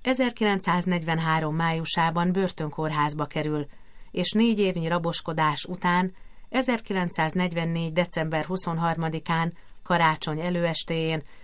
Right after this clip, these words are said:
amikor a szövetségesek már bombázzák az auschwitzi koncentrációs tábort, egy gránát eltalálja, és negyvennégy évesen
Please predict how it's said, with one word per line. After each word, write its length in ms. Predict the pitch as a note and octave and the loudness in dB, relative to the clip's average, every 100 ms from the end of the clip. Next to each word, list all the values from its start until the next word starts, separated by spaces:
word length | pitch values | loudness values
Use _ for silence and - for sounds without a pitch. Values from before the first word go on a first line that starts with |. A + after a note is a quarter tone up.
| - - | -16 -8
amikor 360 | - G3+ F#3+ G#3 | 0 2 4 2
a 60 | G3+ | 0
szövetségesek 920 | - A3+ G#3 - F3+ E3 - D3 - | 0 0 0 -2 -2 0 0 -2 -2
már 240 | D3+ D#3+ | -4 0
bombázzák 680 | F#3 F#3 E3+ D#3+ D3+ D3+ D3+ | 0 2 2 2 2 0 0
az 120 | C#3+ | -2
auschwitzi 540 | F3+ F3+ - E3 - | 0 0 -2 -4 -6
koncentrációs 960 | D3+ F3 E3+ F3 D#3+ D#3 D3+ - D#3+ C#3+ | -2 -2 0 -2 2 2 2 -2 -6 -4
tábort, 600 | - F3 E3+ F3 F3+ - - - - | 2 2 4 2 0 -6 -16 -16 -6
egy 200 | - F3 | -2 0
gránát 500 | E3+ F3+ F3 D#3+ D3+ | 4 4 6 4 0
eltalálja, 720 | F#3 F#3 F3+ E3+ D#3 D#3 D3 C#3+ - - - | 0 0 0 2 2 2 -2 -4 -14 -16 -6
és 200 | F#3 - | -2 2
negyvennégy 680 | A3 A#3+ G3+ G3 F3 E3+ | 2 2 2 2 0 0
évesen 640 | E3+ E3 D#3+ - E3 D#3 | -2 -2 0 0 0 0